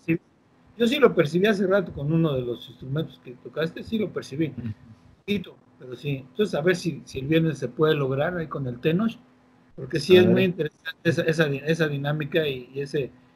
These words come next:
Speaker 1: ese sonido que se hace con los dos instrumentos al mismo tiempo,
Speaker 2: Ujú.
Speaker 1: que es parte de lo, de lo que ha estado hablando Alejandro, de cómo,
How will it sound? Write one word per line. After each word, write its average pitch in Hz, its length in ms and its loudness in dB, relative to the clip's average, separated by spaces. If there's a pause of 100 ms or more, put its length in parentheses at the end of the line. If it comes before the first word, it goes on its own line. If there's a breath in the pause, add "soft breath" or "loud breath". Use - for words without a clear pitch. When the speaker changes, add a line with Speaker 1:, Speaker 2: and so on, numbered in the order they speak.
(140)
Speaker 1:
ese 170 160 0
sonido 156 440 4
que 139 100 -12
se 151 120 -2
hace 139 220 -4
con 117 180 -12
los 113 140 -10
dos 143 180 -8
instrumentos 131 500 -10
al 131 120 -6
mismo 139 180 -6
tiempo, 147 380 -6 (280)
Speaker 2:
Ujú. 156 340 -2 (100)
Speaker 1:
que - 100 -14
es 226 60 -8 (120)
parte - 300 -8
de 151 100 2
lo, 127 280 -4 (240)
de 135 80 -12
lo 131 100 -10
que 143 180 -8
ha 143 60 -2
estado 151 280 2
hablando 135 300 0
Alejandro, 135 380 -4
de 127 120 -2
cómo, 147 380 -2